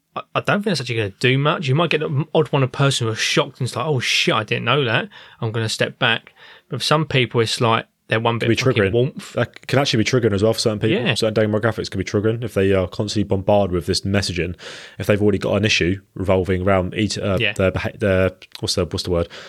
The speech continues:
Speaker 2: Their relationship with food, then it can trigger stuff. So
Speaker 1: Yeah, hundred percent.
Speaker 2: doesn't, it's n-,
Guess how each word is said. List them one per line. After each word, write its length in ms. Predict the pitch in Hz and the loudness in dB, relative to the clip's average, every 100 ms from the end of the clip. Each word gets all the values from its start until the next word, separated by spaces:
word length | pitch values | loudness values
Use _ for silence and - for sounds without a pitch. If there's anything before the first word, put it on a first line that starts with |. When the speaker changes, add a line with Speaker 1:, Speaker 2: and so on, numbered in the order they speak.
| - - _ | -20 -20 _
Speaker 2:
Their 140 | 101 95 | 0 4
relationship 400 | 107 110 - 202 | 4 2 0 0
with 140 | 117 | 0
food, 320 | - 85 104 - _ _ | 2 0 0 -6 _ _
then 120 | 104 92 | -2 -2
it 80 | - | -2
can 120 | 98 | -2
trigger 240 | - 101 | 0 0
stuff. 340 | 92 - - - | 0 -2 -4 -4
So 400 | - 95 92 - - | 0 2 2 0 -4
Speaker 1:
Yeah, 260 | 120 101 - - - | -4 -4 -6 -18 -12
hundred 140 | - 131 | -8 -6
percent. 280 | - 117 107 | -2 -2 0
Speaker 2:
doesn't, 280 | 90 - - | -2 -6 -14
it's 100 | - | -12
n-, 80 | - | -14